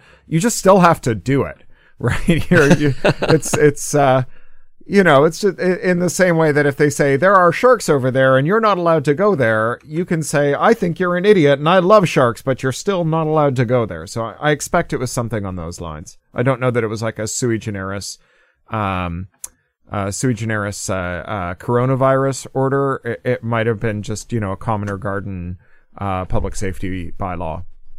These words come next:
Speaker 2: Well, uh, let's get stuck into the questions because we're not so restricted here on the podcast. Uh, question one,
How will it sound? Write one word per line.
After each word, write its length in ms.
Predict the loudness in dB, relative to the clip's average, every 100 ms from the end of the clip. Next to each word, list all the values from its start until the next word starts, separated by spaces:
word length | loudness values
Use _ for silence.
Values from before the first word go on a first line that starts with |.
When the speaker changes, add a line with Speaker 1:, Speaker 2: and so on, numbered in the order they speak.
| -16 -18 -14 0
Speaker 2:
Well, 300 | 2 2 0
uh, 400 | 2 4 4 2
let's 560 | 0 0 0 -4 -12
get 180 | -4 -4
stuck 200 | -2 -4
into 160 | -6 -8
the 40 |
questions 440 | -2 0 0 -4 -8
because 320 | -6 -6 -2
we're 80 | -2
not 240 | -2 -8
so 280 | -12 0 2
restricted 840 | 2 0 -4 -6 -6 -10 -10 -12
here 340 | -2 0 2 0 -10 -20 _ _
on 160 | -6 -6
the 60 |
podcast. 680 | -4 -4 -4 -2 -2 -4 -12 -20 -20 -18 -4
Uh, 260 | 0 0
question 500 | 0 0 0 0 -2
one, 320 | 0 -2 -2